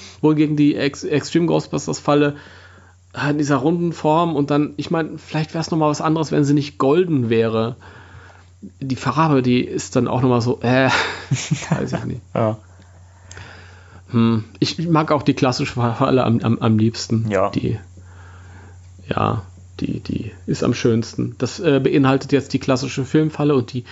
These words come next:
Speaker 1: Real Ghostbusters Falle, das ist ja quasi dasselbe.
Speaker 2: Ja, eben, das wurde ja nur geringfügig geändert, von daher ist das eigentlich
Speaker 1: Und ich mag diese, diese, diese Funktion und dieses, diese Prozedur, die gezeigt wird, wenn die Falle dann halt in den, in das, äh,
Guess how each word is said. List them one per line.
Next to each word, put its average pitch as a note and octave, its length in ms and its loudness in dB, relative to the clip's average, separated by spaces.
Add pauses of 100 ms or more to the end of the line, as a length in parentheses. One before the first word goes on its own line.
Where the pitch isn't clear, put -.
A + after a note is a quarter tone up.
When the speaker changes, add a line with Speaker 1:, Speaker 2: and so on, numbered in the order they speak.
(180)
Speaker 1:
Real C3+ 180 6
Ghostbusters B2 500 0
Falle, A#2 280 2
das A2 100 0
ist A#2 60 -4
ja A2 100 0
quasi A2+ 320 0
dasselbe. A2+ 520 0 (200)
Speaker 2:
Ja, G#2 200 2
eben, G2+ 280 -4
das F2+ 180 -4
wurde G2+ 160 2
ja G2+ 80 4
nur G2+ 440 2 (180)
geringfügig A2 920 0
geändert, G2 480 0
von G2+ 180 -6
daher F#2+ 400 2 (160)
ist - 120 -14
das G#2 180 -10
eigentlich F#2+ 440 -10 (280)
Speaker 1:
Und B2+ 120 2
ich A2 80 -2
mag D3 180 2
diese, C3 300 4
diese, B2 300 -2
diese A#2 180 -4
Funktion C#3+ 640 2
und B2+ 160 0
dieses, A#2 380 -6
diese B2 200 -6
Prozedur, C3 760 2
die C3 140 -4
gezeigt C3 420 -2
wird, C3 120 0
wenn B2 100 2
die B2 80 0
Falle C3 260 0
dann B2 160 0
halt B2 260 2 (340)
in C3 120 2
den, A#2+ 240 2
in B2+ 160 -4
das, A#2+ 260 -2
äh, A#2+ 340 -2